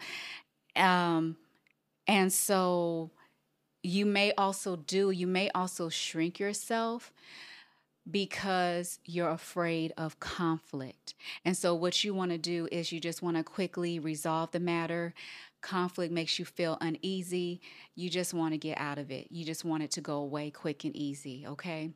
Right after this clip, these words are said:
So you find yourself very, uh, uh, ex-, I will say, excessively yielding, because it's good to be yielding, but you, it can get to a point where it is unhealthy.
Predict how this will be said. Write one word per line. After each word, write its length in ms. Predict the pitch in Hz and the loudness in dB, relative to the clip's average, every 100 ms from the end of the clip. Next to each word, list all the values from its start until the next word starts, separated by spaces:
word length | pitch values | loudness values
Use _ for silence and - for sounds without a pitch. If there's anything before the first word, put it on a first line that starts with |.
| _ - | _ -10
So 220 | - 160 | -6 -6
you 200 | 160 175 | -6 -8
find 340 | - 170 160 | -4 -2 0
yourself 560 | 156 156 - 151 147 - - - - | 0 -2 -6 -6 -6 -10 -18 -16 -8
very, 720 | 160 175 180 180 175 170 170 - - - - - | -2 0 0 -2 -4 -6 -10 -16 -20 -20 -20 -10
uh, 360 | - 160 151 - 180 _ _ _ _ _ _ _ _ _ _ _ _ _ _ _ - - | -8 -8 -10 -14 -18 _ _ _ _ _ _ _ _ _ _ _ _ _ _ _ -14 -8
uh, 360 | 156 151 - - - _ | -8 -8 -14 -18 -20 _
ex-, 280 | 190 - - _ _ - | -2 -2 -10 _ _ -4
I 160 | 190 190 | 2 4
will 160 | 180 | 2
say, 580 | 175 - 147 147 147 147 _ _ _ - | -2 -2 -2 -2 -6 -8 _ _ _ -4
excessively 880 | 185 - - 190 180 175 165 160 165 | -2 -2 0 0 0 -4 -6 -2 0
yielding, 840 | 151 151 156 156 147 139 120 - - | 0 -2 -2 0 0 -4 -8 -8 -4
because 300 | 208 214 202 | -2 0 2
it's 160 | 254 254 | 2 2
good 200 | 254 233 | 2 2
to 80 | 233 | 0
be 120 | 175 | 0
yielding, 600 | 165 160 156 165 165 165 | 0 2 2 2 2 2
but 200 | 156 156 | 0 -2
you, 280 | 151 180 175 | 0 0 0
it 140 | 165 165 | -2 -4
can 400 | - 175 165 156 | -4 -2 0 -2
get 180 | 156 | -4
to 160 | - 165 | -4 -6
a 60 | 143 | -6
point 320 | - 160 147 | -2 0 0
where 160 | 151 | -2
it 100 | 151 | -2
is 200 | 147 147 | -2 -4
unhealthy. 720 | 151 151 156 139 - 139 135 | -2 -2 -2 -4 -6 -8 -8